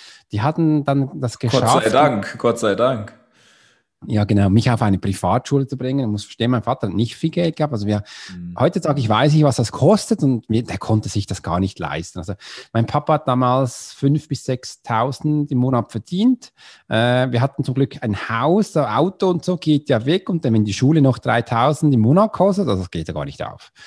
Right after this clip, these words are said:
Speaker 2: Mhm.
Speaker 1: Äh, und von meiner Schwester geht es ja auch nicht. Und dann, ähm, irgendwie hat es dann trotzdem gepasst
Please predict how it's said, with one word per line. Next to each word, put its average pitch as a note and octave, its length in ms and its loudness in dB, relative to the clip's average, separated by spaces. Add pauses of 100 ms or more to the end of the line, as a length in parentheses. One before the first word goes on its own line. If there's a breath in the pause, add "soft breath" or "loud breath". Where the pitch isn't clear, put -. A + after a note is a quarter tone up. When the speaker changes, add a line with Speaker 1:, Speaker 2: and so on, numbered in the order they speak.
(140 loud breath)
Speaker 2:
Mhm. C3+ 180 -10
Speaker 1:
Äh, G2 280 0
und G2+ 300 -6
von G2+ 140 -8
meiner G2 200 -2
Schwester G#2 400 -2
geht G#2+ 220 -4
es - 80 -14
ja G2+ 160 0
auch - 80 -8
nicht. C#3 200 -4 (360 soft breath)
Und A2+ 180 -6
dann, A#2+ 200 2
ähm, A#2+ 220 0 (200)
irgendwie E3+ 360 4
hat C#3 140 2
es - 180 -8
dann B2+ 220 4 (180)
trotzdem B2+ 320 2
gepasst C3+ 580 0